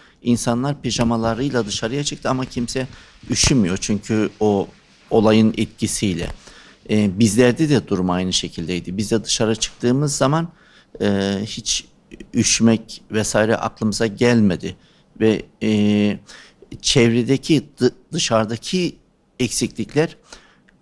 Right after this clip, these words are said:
insanların daha fazla ölmesine sebep oldu. Çünkü itfaiyenin geç gelmesi, itfaiye, itfaiyenin uzakta olmasından dolayı geç gelmesi, yani bir saat süre sonra.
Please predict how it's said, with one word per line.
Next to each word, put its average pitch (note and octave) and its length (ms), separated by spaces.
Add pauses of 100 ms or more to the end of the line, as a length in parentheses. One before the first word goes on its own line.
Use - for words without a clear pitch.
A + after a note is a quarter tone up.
insanların B2+ 680
daha A#2+ 180
fazla A#2+ 560
ölmesine A2+ 540
sebep F#2 380
oldu. D#2 360 (460)
Çünkü C3 440 (480)
itfaiyenin B2+ 640
geç B2+ 300
gelmesi, D3 560 (1040)
itfaiye, A2+ 640 (920)
itfaiyenin A2+ 640
uzakta - 520
olmasından G2+ 840
dolayı F2+ 300
geç G2 260
gelmesi, F2+ 380
yani F#2+ 260
bir A#2+ 180
saat A2 380
süre G#2+ 420
sonra. F2+ 380